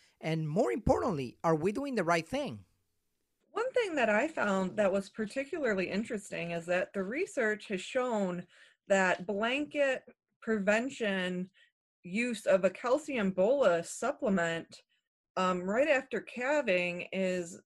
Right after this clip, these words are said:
Speaker 2: not always a good thing. The research is now showing that, um, it can decrease milk and increase the risk of other metabolic issues with it, especially in first lactation animals.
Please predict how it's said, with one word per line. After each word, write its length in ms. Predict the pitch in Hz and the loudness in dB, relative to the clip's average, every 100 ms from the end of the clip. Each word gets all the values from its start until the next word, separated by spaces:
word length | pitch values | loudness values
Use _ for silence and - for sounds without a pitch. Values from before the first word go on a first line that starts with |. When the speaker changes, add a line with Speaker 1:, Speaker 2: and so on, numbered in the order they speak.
| _ | _
Speaker 2:
not 280 | 196 233 381 | -4 -2 0
always 380 | 339 302 269 233 | 0 2 0 -2
a 80 | 190 | -4
good 260 | 202 370 - | -2 -4 -2
thing. 440 | 180 170 170 170 185 _ _ | -2 0 -2 -6 -10 _ _
The 260 | 135 180 202 | -6 -2 -2
research 440 | 254 330 302 254 | -2 -2 -4 -4
is 120 | 196 | -4
now 200 | 220 214 | -2 -2
showing 520 | 202 285 302 247 214 196 | -2 0 2 2 0 0
that, 300 | 185 185 - _ _ _ _ | 0 0 -6 _ _ _ _
um, 300 | 190 185 175 - | -2 0 -2 -4
it 140 | 202 | -4
can 180 | 226 196 | -2 -2
decrease 640 | 202 262 269 294 233 202 | -2 -4 -4 -2 -2 -2
milk 400 | 208 254 233 185 - | -2 0 0 0 0
and 200 | 196 190 - | -2 -2 -4
increase 680 | 254 392 - 226 208 - - | -4 -4 -2 -2 -2 -6 -4
the 120 | 185 | -4
risk 720 | 165 226 269 180 185 - - _ _ | 0 2 4 4 0 -10 -14 _ _
of 160 | 208 196 | 2 4
other 400 | 214 214 233 226 | 2 2 2 2
metabolic 540 | 214 208 202 196 190 - | 2 2 4 4 2 0
issues 480 | 262 - 214 202 208 | -4 -2 0 0 0
with 180 | 196 | -2
it, 180 | 196 185 - _ | -2 -2 -6 _
especially 800 | 196 - 262 285 - 254 220 214 | -8 -8 -2 -2 -2 -2 0 0
in 260 | 190 190 185 | 0 -2 -2
first 260 | 202 202 | -4 -2
lactation 460 | 185 190 190 190 190 | -2 -2 -4 -4 -4
animals. 640 | 208 196 156 165 - - | -2 -2 -4 -8 -16 -20